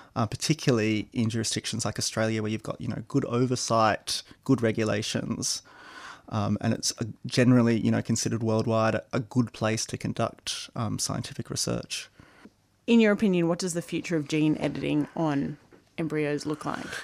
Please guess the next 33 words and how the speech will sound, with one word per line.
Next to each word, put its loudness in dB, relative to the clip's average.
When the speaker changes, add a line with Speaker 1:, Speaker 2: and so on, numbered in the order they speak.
Speaker 1:
Yeah, 12
so 10
I've 12
talked 2
about 4
what 4
you 4
can 2
do 4
in 6
research 4
terms, 6
um, 6
but 12
obviously 8
people 2
are 8
much 8
more 6
concerned 4
about 4
not 2
just -2
doing 2
it 0
for -6
research, -4
but -6
for -4
using 2
it -2
for -4
reproduction. -4